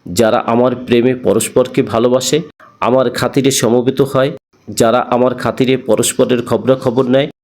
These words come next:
এবং পারস্পরিক যোগাযোগ বহাল রাখে, আমার ভালোবাসা তাদেরই প্রাপ্য।" ইসলামের দৃষ্টিতে উপযুক্ত লোকদের সঙ্গেই বন্ধুত্ব করা উচিত এবং সারা জীবন ওই বন্ধুত্ব অটুট রাখার জন্য চেষ্টা করা উচিত।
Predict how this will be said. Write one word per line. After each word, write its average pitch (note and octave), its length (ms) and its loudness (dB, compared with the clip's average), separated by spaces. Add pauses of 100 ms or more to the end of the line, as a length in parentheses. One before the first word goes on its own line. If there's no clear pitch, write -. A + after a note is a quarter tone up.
(220)
এবং C#3 300 0
পারস্পরিক C#3 520 0
যোগাযোগ C3 480 2
বহাল A#2+ 260 2
রাখে, A#2 280 -2 (300)
আমার C3 280 0
ভালোবাসা B2+ 540 0
তাদেরই B2 400 0
প্রাপ্য।" G#2 340 0 (380)
ইসলামের D3 480 0
দৃষ্টিতে C#3 400 0 (100)
উপযুক্ত C#3+ 480 0
লোকদের B2+ 420 2
সঙ্গেই B2 460 0
বন্ধুত্ব A2+ 540 -2
করা B2+ 200 2
উচিত G#2 380 -2 (560)
এবং D3+ 200 2
সারা B2+ 340 -2
জীবন D3+ 340 2
ওই C3+ 140 4
বন্ধুত্ব A#2 680 0
অটুট C3+ 340 0
রাখার C3 440 -2
জন্য A#2 340 2 (160)
চেষ্টা C3+ 340 2
করা G#2+ 200 2
উচিত। F#2 300 -4